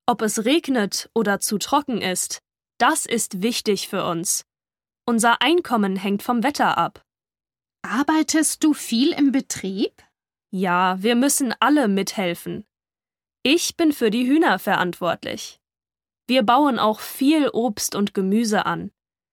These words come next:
Speaker 1: Im Sommer gibt es viel zu tun. Ich pflücke gern Himbeeren, aber nicht so gern Johannisbeeren.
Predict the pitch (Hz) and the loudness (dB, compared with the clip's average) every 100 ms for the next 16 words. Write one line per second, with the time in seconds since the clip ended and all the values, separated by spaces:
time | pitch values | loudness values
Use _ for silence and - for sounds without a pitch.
0 | _ _ _ 240 220 202 262 269 220 220 | _ _ _ 0 2 4 4 4 2 -2
1 | 220 214 202 - - 254 302 285 - 226 | -4 -2 -2 -4 -2 2 2 2 0 -4
2 | - 208 175 165 - _ _ _ _ _ | -2 -2 -2 -4 -10 _ _ _ _ _
3 | _ - 359 - - - 240 220 226 196 | _ 0 2 2 -6 -4 -4 0 0 2
4 | 208 214 269 285 185 160 165 202 _ _ | 2 2 2 2 2 0 -6 -10 _ _
5 | _ _ _ 254 320 302 370 - - 285 | _ _ _ 2 4 4 2 0 -2 -2
6 | 214 220 208 202 208 208 185 180 - 175 | 2 2 2 2 0 -2 -4 -4 -6 -6
7 | 170 165 190 | -8 -10 -12